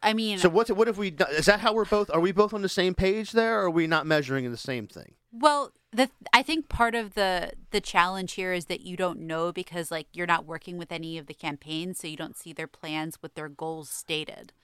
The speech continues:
Speaker 1: you know?
Speaker 2: No, I'm talking about really what's happened. I don't really care what their goals stated are. That's what I'm trying to say.
Speaker 1: Well, that's how they
Speaker 2: We
Speaker 1: measure progress, though, with their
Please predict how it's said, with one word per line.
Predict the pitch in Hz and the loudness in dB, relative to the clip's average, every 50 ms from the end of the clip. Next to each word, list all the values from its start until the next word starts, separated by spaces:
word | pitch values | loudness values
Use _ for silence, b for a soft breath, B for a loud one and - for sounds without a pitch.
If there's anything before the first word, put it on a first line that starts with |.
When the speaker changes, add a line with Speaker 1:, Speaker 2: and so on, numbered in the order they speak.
| _ _ _ _ | _ _ _ _
Speaker 1:
you | 165 165 | -6 0
know? | 165 | 2
Speaker 2:
No, | 175 175 | 4 4
I'm | 165 190 | 4 4
talking | - - 220 220 | 4 4 4 4
about | 202 175 165 | 2 4 4
really | 185 180 175 156 | 4 4 4 2
what's | 147 139 - - | 0 0 4 6
happened. | 151 147 135 - | 4 4 6 4
I | 151 | 2
don't | 160 156 127 117 | 0 0 -2 2
really | 143 147 131 - | 2 2 2 2
care | - 143 131 | 2 2 2
what | 113 107 - | 2 0 -4
their | 120 117 | -6 -8
goals | 95 - 101 101 - | -8 -10 -12 -12 -12
stated | - - 117 117 104 78 - - | -10 -8 -8 -8 -8 -12 -16 -20
are. | - _ _ _ _ _ - | -20 _ _ _ _ _ 2
That's | 156 - | 2 2
what | 156 147 | 2 -2
I'm | 131 - | 0 2
trying | 143 135 120 113 | 2 2 2 2
to | 110 | -2
say. | - - 139 131 92 62 - - _ | -4 0 2 2 2 0 -4 -12 _
Speaker 1:
Well, | - 220 220 | 0 2 4
that's | 220 220 220 - | 4 2 2 2
how | 240 | 2
they | 226 - | 4 4
Speaker 2:
We | 190 | 4
Speaker 1:
measure | 202 214 208 - - | 4 2 -2 -4 -6
progress, | - - 269 262 - - 139 - | -2 -2 -2 -2 -2 -6 -10 -10
though, | - - - - - - | -12 -12 -12 -12 -10 -6
with | 190 185 180 | -6 -6 -2
their | 196 180 170 165 170 | -2 -2 -2 -2 -4